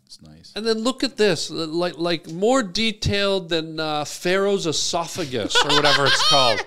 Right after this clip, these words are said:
Speaker 1: Tracheotomy.
Speaker 2: Sar-, no, sarcophagus.
Speaker 1: Sarcophagus.
Speaker 2: It's esophagus. But look at that, man. You,
Speaker 1: Yep.
Speaker 2: you could put a Jell-O mold in that and
Speaker 1: You
Speaker 2: make
Speaker 1: could.
Speaker 2: apple pops or something.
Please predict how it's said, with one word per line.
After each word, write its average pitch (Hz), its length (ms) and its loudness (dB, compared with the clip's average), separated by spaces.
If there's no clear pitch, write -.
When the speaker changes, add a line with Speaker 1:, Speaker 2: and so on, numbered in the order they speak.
Speaker 1:
Tracheotomy. 143 720 -2
Speaker 2:
Sar-, 196 300 4
no, 233 200 4
sarcophagus. 202 1040 0
Speaker 1:
Sarcophagus. - 480 -4
Speaker 2:
It's 170 180 0
esophagus. 151 880 -6
But 208 120 -10
look 247 180 -8
at 269 60 -2
that, 135 300 0
man. 107 320 -4
You, 240 80 -4
Speaker 1:
Yep. 220 80 -6
Speaker 2:
you 254 140 0
could 294 220 -6
put 196 140 -2
a 147 60 0
Jell-O 180 540 2
mold 131 380 2
in 107 140 -6
that 101 260 -4
and - 80 -12
Speaker 1:
You 127 80 -4
Speaker 2:
make 139 120 0
Speaker 1:
could. 92 220 0
Speaker 2:
apple 185 400 0
pops 104 560 -6
or 110 100 -8
something. 101 460 -6